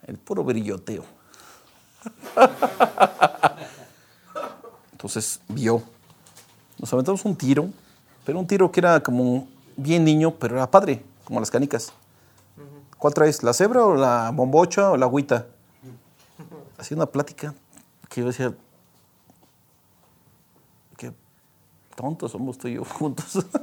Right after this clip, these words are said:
Speaker 1: <laughs> El chavo era entrevistador, este, narrador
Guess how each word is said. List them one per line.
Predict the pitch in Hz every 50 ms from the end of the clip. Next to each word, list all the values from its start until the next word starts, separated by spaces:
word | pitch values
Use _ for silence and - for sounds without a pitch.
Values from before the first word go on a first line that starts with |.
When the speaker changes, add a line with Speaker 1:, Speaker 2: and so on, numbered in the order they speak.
| - - -
Speaker 1:
<laughs> | - - - _ _ _ _ -
El | 107 -
chavo | - 127 143 151
era | 143 139 135 127 113 - - - _ _ _ _ _ _ _ _ _ _ _ _ _ _ _ _ _ _ _ _ _ _ _ _ _ _ _ _ _ - - - _ _ _
entrevistador, | 127 127 123 113 123 120 117 107 - - 123 139 165 175 180 185 185 185 185 196 - - - _ _ _ _ _ _ _ _ _ _ _ _ _ - _
este, | - 117 - - - 113
narrador | 110 117 113 113 120 120 120 143 151 151 151 156 160 160 165 160 151